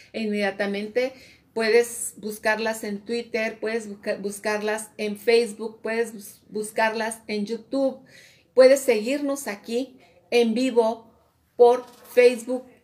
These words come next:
y sobre todo, pues, enviarnos nuestros co-, tus comentarios, enviarme tus, tus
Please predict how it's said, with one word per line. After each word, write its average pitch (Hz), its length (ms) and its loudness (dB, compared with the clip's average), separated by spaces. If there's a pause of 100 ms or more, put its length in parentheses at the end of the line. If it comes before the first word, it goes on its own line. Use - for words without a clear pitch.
(320)
y 247 140 -6
sobre 214 360 -4
todo, 294 340 0
pues, 254 160 -6
enviarnos 226 480 -4
nuestros 233 360 -6
co-, - 240 -20 (200)
tus 226 200 -12
comentarios, 220 920 -4
enviarme 214 480 -4
tus, 202 380 -4 (560)
tus 247 560 -2